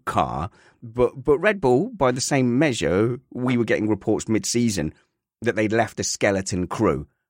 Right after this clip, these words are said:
on the aero upgrades for, for the upcoming races. That doesn't mean, like, things like engines and, and, uh, and, and strategy and, and, uh, I don't know, the odd suspension part wasn't being changed,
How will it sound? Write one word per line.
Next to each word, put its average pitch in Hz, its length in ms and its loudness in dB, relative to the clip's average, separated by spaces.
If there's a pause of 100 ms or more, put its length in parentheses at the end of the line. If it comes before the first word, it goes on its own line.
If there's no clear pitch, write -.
(140)
on 87 340 0
the - 160 -4
aero 87 360 0 (720)
upgrades 82 680 -4
for, 87 280 -2
for - 120 -10
the 87 140 0
upcoming 85 440 -4
races. 80 360 -2
That 110 120 -2
doesn't 139 220 0
mean, 120 160 2
like, 98 200 0 (340)
things 107 200 0
like 87 280 0
engines 87 800 0
and, 80 480 0
and, 80 320 -2
uh, 73 480 -2
and, 82 120 -2
and 73 200 -6
strategy 85 760 -2
and, 76 480 -2
and, 76 440 -4 (400)
uh, - 140 -2
I 76 80 -4
don't 71 80 -10
know, 78 120 -4 (120)
the 101 100 -8
odd 92 140 -6
suspension 98 460 -4
part 92 160 0
wasn't 85 260 -2
being 85 160 0
changed, 85 380 -2